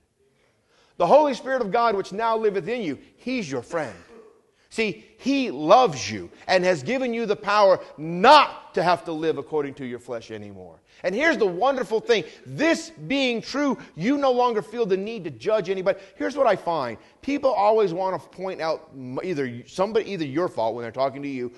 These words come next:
or somebody else's fault when they're talking to you because they want to avoid their faults. But see, here's the thing. If you've really been set free, you don't even care about your faults anymore 'cause Christ has paid for your faults, right?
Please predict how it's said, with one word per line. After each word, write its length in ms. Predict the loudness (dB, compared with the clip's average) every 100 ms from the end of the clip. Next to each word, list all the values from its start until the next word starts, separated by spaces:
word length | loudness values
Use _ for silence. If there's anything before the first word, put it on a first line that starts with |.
| -10
or 80 | -8
somebody 400 | -6 -4 -2 2
else's 340 | 2 2 -2 -2
fault 240 | -2 -2
when 120 | -6
they're 80 | -10
talking 300 | -6 -4 -4
to 40 | -8
you 140 | -8 -10 -10
because 240 | -4 -2
they 160 | -2 -2
want 240 | -2 -2
to 80 | -2
avoid 420 | -4 -2 -2 -4
their 200 | -4 -6
faults. 560 | -6 -8 -10 -14 _ _ _ _ _ _ _ _
But 80 | -10
see, 140 | -6
here's 160 | -4 -4
the 80 | -4
thing. 180 | -6 -6 -10
If 140 | -12 -4
you've 160 | -2
really 180 | 0 0
been 200 | 0 -2
set 240 | -2 -4 -4
free, 260 | -6 -6 -8 -4
you 100 | -2
don't 80 | -2
even 120 | -4
care 260 | 2 4
about 240 | 6 4 2
your 140 | -2
faults 340 | 0 0 0 -4
anymore 480 | -10 -10 -12 -14 -16 _
'cause 160 | -6 -2
Christ 280 | 2 4 2
has 80 |
paid 340 | 0 2 2 2
for 100 | -2
your 160 | -2
faults, 460 | -4 -6 -6 -10 _
right? 280 | 0 2 2